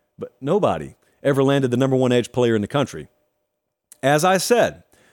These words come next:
from Tucson, got a brother there. Twenty twenty-two season stats, seventy-three tackles. Had eleven and a half sacks, four forced fumbles, thirteen and a half tackles for loss.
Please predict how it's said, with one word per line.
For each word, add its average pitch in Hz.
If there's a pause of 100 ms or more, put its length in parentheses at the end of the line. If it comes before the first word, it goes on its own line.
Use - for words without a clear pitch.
(120)
from 170
Tucson, 117 (320)
got 151
a 180
brother 160
there. 90 (120)
Twenty 196
twenty-two 196
season 151
stats, 120
seventy-three 160
tackles. 85 (520)
Had 147
eleven 143
and 131
a 131
half 127
sacks, 120
four 131
forced 120
fumbles, 110
thirteen 113
and 104
a 92
half 107
tackles 101
for -
loss. 101